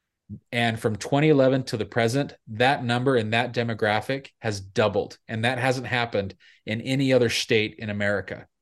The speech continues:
Now, if you are part of the L G B T Q community, that risk is three to four times higher. Now, people don't realize when you say three X or four X, that's three hundred or four hundred percent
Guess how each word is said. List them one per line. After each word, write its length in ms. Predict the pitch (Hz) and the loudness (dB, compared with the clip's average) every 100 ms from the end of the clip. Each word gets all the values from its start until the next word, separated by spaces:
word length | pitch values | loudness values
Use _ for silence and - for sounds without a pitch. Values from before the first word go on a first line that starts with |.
| _ _ - - - _ | _ _ -20 -20 -20 _
Now, 320 | 117 123 117 | 0 2 2
if 240 | - 113 135 | 2 0 4
you 100 | 160 | 6
are 100 | 165 | 6
part 240 | 165 160 | 4 4
of 60 | 143 | 4
the 140 | 123 | 2
L 120 | 123 | 0
G 160 | 135 135 | 0 -2
B 200 | 127 117 | -4 -4
T 240 | - 135 | -2 -2
Q 320 | 135 - 120 | -2 -4 -2
community, 640 | 123 139 127 131 147 165 - _ _ _ _ _ _ - | -2 -2 -2 0 0 -2 -6 _ _ _ _ _ _ -6
that 280 | 110 123 123 | 0 2 4
risk 420 | 117 135 143 - | 4 4 2 -4
is 220 | 113 110 | -6 -6
three 640 | - 135 131 135 160 151 | -10 -2 4 4 2 -2
to 140 | - 120 | -6 -6
four 320 | - 131 135 | -2 0 0
times 500 | - 127 123 117 107 | -2 -2 0 0 -2
higher. 480 | - 117 107 85 - _ _ _ | -2 2 2 0 -8 _ _ _
Now, 160 | 120 117 | 0 2
people 280 | 156 151 | 2 4
don't 120 | 165 139 | 6 6
realize 320 | 135 123 110 | 4 4 2
when 80 | 120 | -2
you 60 | |
say 240 | 113 160 147 | 2 2 2
three 360 | - 143 131 | -2 -2 2
X 280 | 123 123 - | 2 0 -6
or 80 | 101 | -10
four 260 | - 117 | 0 0
X, 320 | 110 127 - - _ _ _ - | 2 -2 -4 -14 _ _ _ 0
that's 240 | 127 - | 0 0
three 320 | - 139 147 | -4 2 4
hundred 480 | 151 160 156 160 160 | 4 2 4 4 4
or 160 | 123 120 | 4 2
four 320 | - 139 135 | 2 -2 0
hundred 440 | 123 120 113 110 | -2 -2 -4 -4
percent 560 | - 110 - 117 107 - | -6 -6 -2 -2 -4 -8